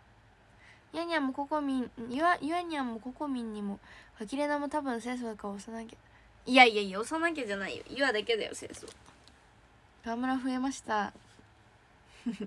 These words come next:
十二年くらい前のチョコまだ持ってる。イベントで五期生、研究生たちから手渡し、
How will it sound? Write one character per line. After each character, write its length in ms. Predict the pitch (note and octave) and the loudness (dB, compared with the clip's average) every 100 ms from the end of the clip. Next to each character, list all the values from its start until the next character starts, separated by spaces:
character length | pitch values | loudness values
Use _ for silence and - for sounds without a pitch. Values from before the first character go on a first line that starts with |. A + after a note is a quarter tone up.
| - - - F#4+ - - - - - - | -12 -18 -10 -8 -8 -12 -14 -18 -20 -2
十 140 | C4+ | 2
二 240 | D4+ D#4+ D#4 | 4 2 4
年 340 | D#4+ D#4+ D#4+ | 4 4 2
く 140 | D#4 | 0
ら 160 | D#4+ C#4 | 2 2
い 40 | |
前 280 | B3 B3+ C4+ | 4 4 4
の 160 | B3 A3 | 2 -2
チ 140 | - | -6
ョ 20 | |
コ 120 | B3 A3+ | -6 -2
ま 160 | A3+ | 0
だ 120 | A#3 | 0
持 120 | G#3 G#3 | -2 -4
っ 20 | |
て 140 | - | -6
る。 60 | G3 | -2
イ 60 | G3 | -2
ベ 140 | A3 | -4
ン 80 | A#3+ | -8
ト 60 | - | -6
で 100 | C#4 | -4
五 160 | A3+ G#3+ | -4 -6
期 120 | - | -10
生、 360 | - - A3+ | -14 -4 -4
研 220 | G#3 A3 A3+ | -4 -6 -6
究 160 | A#3+ | -6
生 160 | A#3+ G#3+ | -6 -6
た 140 | G3 | -6
ち 80 | F#3+ | -8
か 100 | G3+ | -10
ら 40 | |
手 100 | G3 | -8
渡 220 | G3+ G#3+ | -8 -8
し、 60 | G#3+ | -10